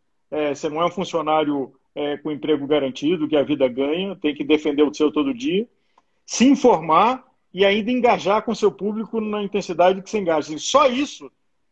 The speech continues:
e além disso, fazer isso com qualidade, porque só fazer isso já era admirável. E fazer tudo isso com qualidade, assim, eu,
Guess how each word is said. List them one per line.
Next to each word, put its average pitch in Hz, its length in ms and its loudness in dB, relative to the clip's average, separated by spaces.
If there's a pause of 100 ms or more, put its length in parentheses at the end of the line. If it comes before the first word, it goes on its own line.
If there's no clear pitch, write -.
(800)
e 214 160 0
além 277 280 4
disso, 262 200 2
fazer 196 220 6
isso 208 140 0
com 208 80 -2
qualidade, 160 680 2
porque 208 280 -4
só 277 240 2
fazer 240 260 -2
isso 226 500 -8
já 220 200 -4
era 233 500 -2
admirável. 208 640 -8
E 170 80 -20
fazer 226 320 -4
tudo 269 280 -10
isso 247 140 -10
com 208 100 -16
qualidade, 180 580 -4
assim, 180 280 -14 (640)
eu, 196 500 0